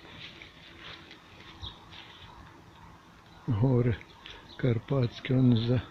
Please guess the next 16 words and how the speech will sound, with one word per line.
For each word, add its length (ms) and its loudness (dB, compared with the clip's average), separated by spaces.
криш 440 0
виглядають. 1040 0
Там, 240 -4
там. 220 -4
Зараз 380 -4
відійду. 580 -2
Від 180 2
річ-, 380 2
від 460 2
річки 640 4
краще 480 2
бу-, 180 2
буде 460 2
ві-, 480 2
видно. 400 6
Ну, 80 2